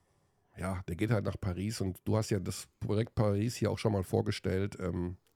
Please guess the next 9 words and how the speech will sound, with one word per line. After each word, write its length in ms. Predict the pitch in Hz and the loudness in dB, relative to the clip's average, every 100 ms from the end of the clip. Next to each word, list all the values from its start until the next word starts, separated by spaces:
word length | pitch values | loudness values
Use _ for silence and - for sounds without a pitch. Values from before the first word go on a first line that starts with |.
| _ _ _ | _ _ _
das 180 | - 92 | -6 -4
ist 240 | 104 - - | -4 -6 -4
mittelfristig 600 | 104 98 - 98 95 - | -2 -2 -2 -4 -4 -2
ganz 260 | 98 - | -2 -2
klar 140 | 104 92 | 0 0
auf 120 | 92 | 0
Euroleague 420 | 98 107 101 98 - | 4 4 4 0 -4
angelegt. 540 | 98 90 90 90 - _ - _ _ _ _ _ _ _ _ _ _ _ _ _ - - _ | -4 -2 -2 -4 -10 _ -20 _ _ _ _ _ _ _ _ _ _ _ _ _ -20 -20 _
Und 360 | - 85 82 | -6 -6 -6